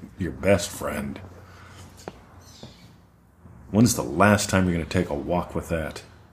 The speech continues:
Imagine that. Every place you walk, you take your excuse with you. Come on, excuse. Let's go.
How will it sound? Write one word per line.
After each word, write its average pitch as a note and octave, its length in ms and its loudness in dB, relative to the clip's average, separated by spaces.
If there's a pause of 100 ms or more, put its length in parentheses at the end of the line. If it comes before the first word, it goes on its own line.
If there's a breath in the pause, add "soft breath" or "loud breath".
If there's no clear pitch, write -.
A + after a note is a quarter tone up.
(1080)
Imagine A#2+ 260 -2
that. E2+ 140 2
Every G#2 140 4
place B2+ 400 0
you G#2+ 60 4
walk, A2 320 4
you E2 80 -6
take F#2+ 260 0
your F#2 80 -2
excuse G#2+ 460 0
with A#2+ 200 0
you. F#2+ 100 0
Come D#3 180 0
on, F3+ 120 6
excuse. E3 440 2 (400)
Let's E3+ 200 6
go. D3+ 540 8